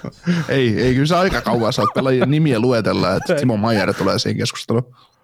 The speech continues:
Speaker 2: Joo, mut siis kyllä Kolmikkona mä ottaisin ehkä ton Sveitsin, mut sit jos lähtee miettimään just, että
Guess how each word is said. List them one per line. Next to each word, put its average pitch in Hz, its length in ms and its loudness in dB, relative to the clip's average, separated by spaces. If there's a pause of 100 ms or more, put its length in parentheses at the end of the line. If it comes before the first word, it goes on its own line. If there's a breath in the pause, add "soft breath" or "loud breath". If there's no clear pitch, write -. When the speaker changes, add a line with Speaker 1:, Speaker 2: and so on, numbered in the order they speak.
(140 soft breath)
Speaker 2:
Joo, 143 360 2
mut 160 120 0
siis - 160 -2
kyllä 190 240 0 (720)
Kolmikkona 135 520 2
mä 127 100 4
ottaisin 127 300 0
ehkä 117 160 -2
ton 120 140 -2
Sveitsin, 117 440 -2
mut 113 120 -2
sit 120 120 0
jos 123 140 -2
lähtee 120 280 0
miettimään 113 460 -2
just, 107 240 -6
että 107 420 -8